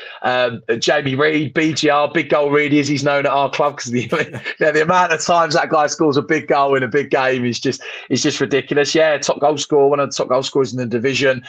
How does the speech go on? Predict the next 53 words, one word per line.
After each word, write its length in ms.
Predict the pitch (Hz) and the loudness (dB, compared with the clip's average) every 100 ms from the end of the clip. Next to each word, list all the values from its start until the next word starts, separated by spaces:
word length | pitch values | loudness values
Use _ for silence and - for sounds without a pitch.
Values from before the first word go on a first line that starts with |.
| - - | -18 -12
Certainly 560 | - - 165 151 117 147 | -6 0 0 0 -2 -2
need 160 | 147 139 | -2 -4
to 60 | |
keep 180 | - 123 | -4 -2
your 160 | 117 120 | 2 2
eye 120 | 120 | 2
on 100 | 117 | 0
Reedy, 240 | 123 127 | -2 -2
especially 420 | 127 - 143 - 131 | -2 -2 -4 -2 -2
with 160 | 127 | -2
the 60 | 120 | -2
game 260 | 135 127 | -2 -2
being 160 | 123 123 | -2 -2
at 60 | 110 | 0
our 200 | 123 117 | 0 -2
place 260 | - 120 117 | -2 -4 -4
as 140 | - | 0
well. 200 | 120 113 | 0 2
He's 240 | 117 117 - - | 0 -4 -8 -12
scored 280 | - - 131 | -8 -2 0
a 60 | 123 | 2
lot 160 | 131 | 2
of 80 | 110 | 0
goals 500 | 135 123 113 110 - - | 0 0 -2 -6 -4 -2
at, 140 | 113 80 | -2 0
at 140 | 113 - | 0 0
the 80 | |
Lamex 380 | 117 110 113 - | 0 0 -2 -6
since 180 | - 95 | -8 -6
he's 160 | 120 - | -8 -4
been 140 | 120 | -2
here, 160 | 113 110 | 0 0
Reedy. 320 | 110 110 113 - - | 0 -2 -6 -14 -6
Uh, 140 | - 143 | -2 0
but 140 | 135 | 0
I 100 | - | 0
think 200 | 160 190 | 0 0
another 280 | 202 175 180 | 0 0 0
player 320 | - 135 127 | 0 0 2
that 160 | 120 - | 0 -2
y-, 160 | 131 107 | -4 -4
you're 160 | 139 139 | -2 0
gonna 160 | 139 | 0
have 180 | 131 123 | -2 -6
to 60 | - | -6
keep 200 | 131 110 | -6 -2
an 60 | |
eye 120 | 120 120 | 0 0
on 120 | 123 | -2
is 80 | 123 | -2
Jordan 340 | 156 139 127 | 0 2 2
Roberts. 560 | 135 131 120 - - 135 | 2 2 0 0 -2 0
Um, 220 | 117 | 0